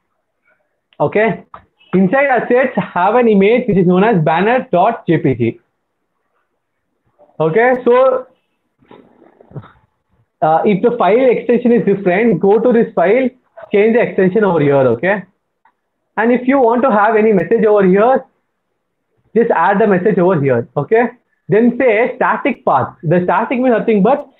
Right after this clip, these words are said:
it is the images, the C S S and all. Where is it? It is there in the assets, okay? So you have to put this over here. Fine, awesome. So once this is done,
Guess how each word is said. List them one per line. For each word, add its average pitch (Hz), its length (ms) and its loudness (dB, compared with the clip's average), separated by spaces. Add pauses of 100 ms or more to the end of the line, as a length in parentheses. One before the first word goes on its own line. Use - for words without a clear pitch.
(160)
it 190 120 2
is 214 120 0
the - 120 2
images, 185 600 2
the 175 180 0
C 208 200 2
S 202 80 0
S 185 120 0
and 143 140 -2
all. 117 240 -6
Where 196 340 2
is - 60 -4
it? 277 180 -4 (300)
It 180 100 0
is 185 140 0
there 220 340 2
in 196 120 0
the 254 80 2
assets, 175 440 -2 (140)
okay? 214 360 -2 (500)
So 214 60 -6
you 208 80 0
have 208 160 0
to 240 40 0
put 180 240 -2
this 240 140 0 (160)
over 180 240 0
here. 135 320 -2 (1000)
Fine, 240 460 -2 (140)
awesome. 240 500 -2 (400)
So 220 60 2
once 247 280 0
this 254 200 2
is 196 80 -2
done, 220 400 -2